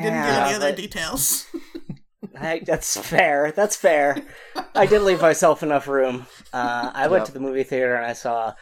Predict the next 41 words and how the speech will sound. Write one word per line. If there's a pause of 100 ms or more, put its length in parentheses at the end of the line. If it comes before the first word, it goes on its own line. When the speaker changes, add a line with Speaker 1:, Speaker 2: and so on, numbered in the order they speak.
(260)
Speaker 1:
a
different
release
from
the
studio
A
twenty-four. (260)
Speaker 2:
Mm.
Speaker 1:
Uh, (120)
I
saw
the
newest
Ari
Aster
film,
Beau
is
Afraid. (340)
Um,
Speaker 2:
Oh,
I
keep
hearing
people
talk
about
this.
I
don't
know (140)
anything
Speaker 3:
Yeah,
everyone
Speaker 2:
about
Speaker 3:
hates
Speaker 2:
it.
Speaker 3:
it,
apparently.
Speaker 2:
Oh.